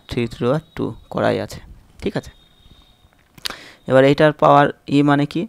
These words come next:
আমরা বলেছি, তিনের মাথায় এক মানে হচ্ছে সেইটাই থাকবে, এক বা তিনকে গুণ করা আছে, থ্রি গুণিত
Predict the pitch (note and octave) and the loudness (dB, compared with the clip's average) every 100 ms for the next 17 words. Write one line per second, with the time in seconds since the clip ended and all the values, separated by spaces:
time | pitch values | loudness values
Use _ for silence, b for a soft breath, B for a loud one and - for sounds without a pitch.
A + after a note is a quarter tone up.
0 | _ - B2+ C3 B2+ C3+ D3 G#3 A#3+ b | _ -10 -4 -2 0 -2 -4 -6 -10 b
1 | b b b - D3 D3 C#3+ C#3+ _ _ | b b b -4 0 2 2 -2 _ _
2 | - C3 C3 D#3 C#3 - C3 C3 - C3+ | -4 -2 0 0 -2 -2 -2 -2 -2 -2
3 | C3 C#3 F#3+ - C3+ C#3+ C#3 B2+ C3 D3+ | -2 -4 -4 -2 0 0 0 -2 -2 2
4 | B2 A#2 B2+ - B2 A#2 A#2 B2 A#2+ A#2 | 2 2 -6 -6 -6 -6 -4 -4 -4 -4
5 | A#2+ A#2 - G3+ b b b - - F3+ | -4 -4 -6 -12 b b b -10 -2 0
6 | G#3 b b b b b _ _ _ _ | 0 b b b b b _ _ _ _
7 | - B2 A#2+ A#2 | -14 -6 -4 -2